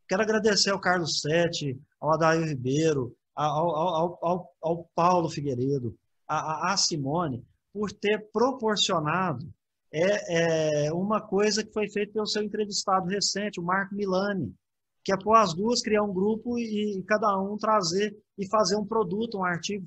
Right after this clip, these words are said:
final, dizendo aqui tá assim, eu acho que é isso, eu acho que é aquilo. Olha que coisa maravilhosa. O que eu, o que eu quero ver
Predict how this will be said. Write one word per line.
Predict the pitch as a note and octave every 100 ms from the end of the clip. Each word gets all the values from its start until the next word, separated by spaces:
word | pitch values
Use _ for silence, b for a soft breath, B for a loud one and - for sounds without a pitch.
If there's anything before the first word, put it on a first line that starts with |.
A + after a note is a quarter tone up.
| -
final, | F3 E3+ G3
dizendo | D#3+ E3 F#3
aqui | E3 E3+ G#3+
tá | G3 E3
assim, | - G#3 G#3 F#3+
eu | F#3
acho | F#3+ -
que | E3+
é |
isso, | F3+ G#3 E3+ E3+
eu |
acho | G3+ F#3+
que |
é | F3
aquilo. | E3+ G3+ - _ -
Olha | A3+
que | B3+
coisa | A3 G3+
maravilhosa. | F#3+ F#3 E3+ D#3+ A#2+ A2 - _ _
O | G#3
que | - B3
eu, | C4 A#3 -
o | F#3+
que | A3+
eu | B3+ - -
quero | F3+ F#3+ G3+ A#2 F#2 _ _
ver | A#2 B2+ F3+ F#3+ B2